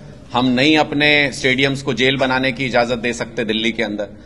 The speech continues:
क्योंकि हम किसानों का सम्मान करते हैं। उनका जो योगदान है समाज के अंदर,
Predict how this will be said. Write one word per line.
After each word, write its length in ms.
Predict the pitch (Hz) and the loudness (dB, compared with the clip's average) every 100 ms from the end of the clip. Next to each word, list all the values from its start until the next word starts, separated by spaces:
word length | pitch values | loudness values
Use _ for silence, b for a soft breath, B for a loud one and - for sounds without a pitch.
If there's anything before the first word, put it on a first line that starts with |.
| B - | B -2
क्योंकि 260 | 135 139 | -2 0
हम 120 | 160 165 | 0 0
किसानों 480 | 143 127 127 143 | -2 0 0 0
का 100 | 147 | -2
सम्मान 480 | 143 139 113 113 131 | -2 -2 0 0 0
करते 300 | 127 127 - | 0 -2 -4
हैं। 300 | 143 165 - | -8 -8 -8
उनका 320 | 127 120 117 | -6 -2 0
जो 220 | 139 139 139 | 0 0 -4
योगदान 640 | 101 107 104 117 139 147 | -2 -4 0 2 2 2
है 340 | 104 - - - - | -2 -6 -16 -20 -12
समाज 420 | - 113 120 131 | -4 0 2 0
के 120 | - 123 | 0 -2
अंदर, 320 | 113 107 | 0 0